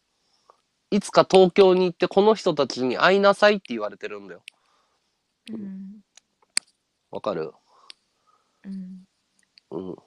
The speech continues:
Speaker 1: ミラノ風ドリアが食べれるように頑張りなさいって言って、キクちゃんは勉強一生懸命やってるんだよ。
Speaker 2: そっか。
Speaker 1: 寺子屋に、寺子屋に通いながら。
Speaker 2: うん。
Speaker 1: お菊は。うん。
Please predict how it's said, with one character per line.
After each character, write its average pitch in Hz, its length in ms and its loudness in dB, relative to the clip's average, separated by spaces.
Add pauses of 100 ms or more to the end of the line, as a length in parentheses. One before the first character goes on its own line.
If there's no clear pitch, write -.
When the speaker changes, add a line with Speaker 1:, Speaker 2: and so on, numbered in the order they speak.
(580)
Speaker 1:
ミ 143 120 6
ラ 196 140 8
ノ 202 140 4
風 202 260 0
ド 202 120 4
リ 196 160 2
ア 175 80 2
が 139 160 -2
食 160 140 -4
べ 185 120 -2
れ 196 140 2
る 185 140 0
よ 139 160 -2
う 127 40 -4
に 123 120 -6
頑 147 240 -4
張 156 160 -4
り 151 40 -8
な 151 120 -8
さ 156 160 -8
い 151 60 -6
っ - 20 -12
て - 120 -12
言 101 100 -4
っ - 20 -12
て、 92 300 -12 (760)
キ 220 160 -2
ク - 140 -10
ち - 120 -6
ゃ 147 60 2
ん 98 140 0
は 95 100 2
勉 156 300 2
強 185 160 4
一 165 100 0
生 - 140 -2
懸 208 180 0
命 170 180 2
や 107 100 0
っ 95 40 -6
て - 100 -10
る 104 140 -4
ん 92 80 -8
だ 78 80 -8
よ。 76 160 -16 (2000)
Speaker 2:
そ 208 80 -20
っ 196 40 -20 (180)
か。 - 80 -20
Speaker 1:
寺 120 240 4
子 120 160 0
屋 113 160 2
に、 110 200 -4 (200)
寺 107 260 -4
子 107 160 -6
屋 107 140 -4
に 107 160 -8
通 107 160 -4 (160)
い - 20 -4
な 98 140 -6
が 95 100 -4
ら。 - 60 -14 (720)
Speaker 2:
う 214 40 -18
ん。 196 300 -16
Speaker 1:
お - 80 0
菊 - 400 0
は。 80 160 -4 (800)
う 92 100 -14
ん。 85 280 -14